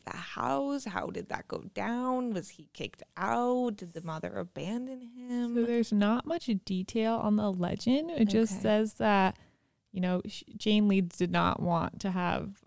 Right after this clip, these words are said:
Speaker 2: another kid. She was, she was done.
Speaker 1: Mm-hmm.
Speaker 2: She didn't want any more children, and so she had wished these bad things upon it. And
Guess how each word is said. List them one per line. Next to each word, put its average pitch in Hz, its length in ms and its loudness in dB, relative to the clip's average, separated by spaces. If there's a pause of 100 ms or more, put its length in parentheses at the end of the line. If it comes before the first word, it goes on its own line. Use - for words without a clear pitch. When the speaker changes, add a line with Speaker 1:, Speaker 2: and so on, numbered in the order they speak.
Speaker 2:
another 180 340 -2
kid. 170 400 -2
She - 180 -4
was, - 480 -6 (320)
she - 180 -20
was 175 80 -18 (140)
done. 170 560 2 (180)
Speaker 1:
Mm-hmm. 202 360 -4 (280)
Speaker 2:
She - 140 -12
didn't 185 140 0
want 175 140 0
any 180 120 0
more 175 160 -2
children, 214 520 -2
and 180 140 -2
so - 140 -6
she 185 200 -4
had 185 280 0
wished - 480 -4
these - 220 -6
bad 185 300 -2
things 180 260 -2
upon 185 400 0
it. 214 260 4
And 175 680 -2